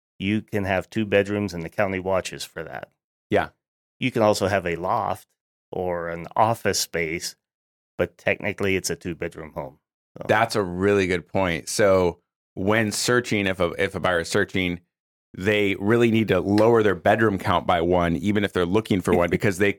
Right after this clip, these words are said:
Speaker 2: they might be s-, there might be a
Speaker 1: Oh, yeah.
Speaker 2: three bedroom, true three bedroom that's listed as a two bedroom, or a
Speaker 1: Mm-hmm.
Speaker 2: four bedroom that's listed as a three bedroom.
Speaker 1: Yep.
Speaker 2: Um, because they have that loft that's not technically a bedroom, um, because it's not.
Speaker 1: But it's used as a bedroom.
Speaker 2: But it's used as a bedroom.
Speaker 1: Yeah.
Speaker 2: That's a really good point.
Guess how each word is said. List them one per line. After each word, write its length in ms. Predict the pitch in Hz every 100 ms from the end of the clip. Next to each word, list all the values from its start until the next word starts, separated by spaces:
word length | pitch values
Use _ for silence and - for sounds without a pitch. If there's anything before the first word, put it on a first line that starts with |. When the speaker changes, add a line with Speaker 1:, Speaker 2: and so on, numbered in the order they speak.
| -
Speaker 2:
they 120 | 98
might 220 | 98 95
be 80 | 92
s-, 240 | 92 - -
there 140 | 107 107
might 160 | 123
be 80 | 120
a 60 | 139
Speaker 1:
Oh, 40 |
yeah. 80 | 156
Speaker 2:
three 120 | 127
bedroom, 300 | 113 113 104
true 220 | - 147
three 220 | 139 123 101
bedroom 500 | 110 104 95 90 - -
that's 180 | 98 -
listed 320 | 110 113 107
as 120 | 98
a 40 | 85
two 160 | 113
bedroom, 320 | 87 82 82 -
or 140 | 90 87
a 40 |
Speaker 1:
Mm-hmm. 120 | -
Speaker 2:
four 180 | 101 120
bedroom 380 | 110 95 95 87
that's 180 | 87 -
listed 320 | 98 - -
as 140 | 85
a 60 | 85
three 180 | 98 95
bedroom. 420 | 87 82 85 73 _ -
Speaker 1:
Yep. 220 | 123 - _ -
Speaker 2:
Um, 220 | 87 87
because 280 | 90 - 104
they 100 | 95
have 180 | 101 101
that 180 | 101 73
loft 540 | 90 95 87 90 - - -
that's 200 | 90 -
not 220 | 90 -
technically 460 | 107 101 95 - 87
a 60 |
bedroom, 520 | 85 87 85 85 82 - _ _ _
um, 380 | - 87 82 78 -
because 240 | 113 131 113
it's 140 | -
not. 100 | 113
Speaker 1:
But 120 | 113 107
it's 100 | 143
used 280 | 139 107 98
as 140 | 87
a 60 | 90
bedroom. 240 | 87 82
Speaker 2:
But 100 | 113
it's 120 | 110 117
used 180 | 101
as 100 | 92
a 40 | 80
bedroom. 200 | 80 85
Speaker 1:
Yeah. 40 |
Speaker 2:
That's 160 | 95 -
a 40 |
really 200 | 92 90
good 180 | 82 -
point. 260 | 87 78